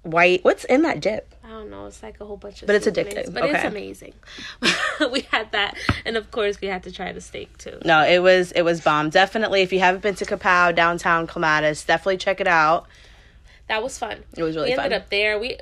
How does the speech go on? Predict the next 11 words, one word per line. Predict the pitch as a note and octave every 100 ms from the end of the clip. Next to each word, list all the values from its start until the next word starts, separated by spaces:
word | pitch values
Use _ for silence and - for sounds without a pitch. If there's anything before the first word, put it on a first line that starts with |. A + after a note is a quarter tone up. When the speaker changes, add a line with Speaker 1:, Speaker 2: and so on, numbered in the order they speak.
| -
Speaker 2:
I | A#3
mean, | B3 A3+
honestly, | A3+ C4 F4+ - F#4+
we | F4+
were | F#4
like | G4+ F#4+
tourists | - C#4+ E4 -
that | A3+ -
day. | B3 A#3+ - - - -
We |
Speaker 1:
From, | -